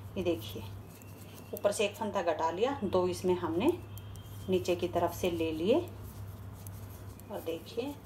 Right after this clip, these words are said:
अब ये कली के हमारे पास आठ फंदे बच गए, तो दो हम हर बार की तरह पहले हम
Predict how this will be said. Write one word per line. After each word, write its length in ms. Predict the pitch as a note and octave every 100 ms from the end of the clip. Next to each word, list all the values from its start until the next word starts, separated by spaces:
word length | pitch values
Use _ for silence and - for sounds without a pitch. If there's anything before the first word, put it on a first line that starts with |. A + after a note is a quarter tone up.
| -
अब 120 | F3+
ये 80 | F#3
कली 320 | F3+ F3+ F3+ F3+
के 140 | G3
हमारे 380 | F#3 E3+ E3 E3+
पास 300 | E3+ G#3 - -
आठ 240 | G#3 B3 -
फंदे 360 | - G3+ D#3
बच 220 | D#3 D3+ D3+
गए, 240 | F#3 E4 F4 - - - - -
तो 120 | F#3+ F3
दो 180 | G#3 A#3
हम 320 | F#3 F3 G3+
हर 200 | F#3 D#3
बार 300 | E3 F3+ -
की 80 | F3
तरह 300 | E3 E3 G3 E4+ - - - -
पहले 220 | F#3 G3
हम 280 | F#3 A3+